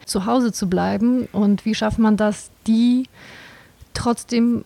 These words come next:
mitzunehmen, dass die zu ihrem Bankingzugang haben, dass die einkaufen können, dass sie sich ein Essen von einem Restaurant bestellen können, dass sie vielleicht einen Online-Arzttermin wahrnehmen können, äh, was, was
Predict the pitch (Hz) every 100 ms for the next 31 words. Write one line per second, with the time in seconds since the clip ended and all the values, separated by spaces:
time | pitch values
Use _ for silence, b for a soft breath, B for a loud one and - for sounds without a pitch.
0 | _ - 240 - 240 196 185 185 202 196
1 | - 208 202 - - 196 233 240 233 277
2 | 233 202 208 185 190 196 185 190 190 202
3 | - 269 269 214 196 196 - 190 180 185
4 | 185 196 220 214 208 247 247 240 - 277
5 | - 269 208 185 180 185 - 185 185 180
6 | 175 190 185 185 185 196 180 190 190 190
7 | 214 214 214 214 233 220 220 226 220 240
8 | 277 - 208 196 180 196 - 196 185 180
9 | 185 190 190 - 190 190 202 196 202 196
10 | 196 - 190 185 - 196 -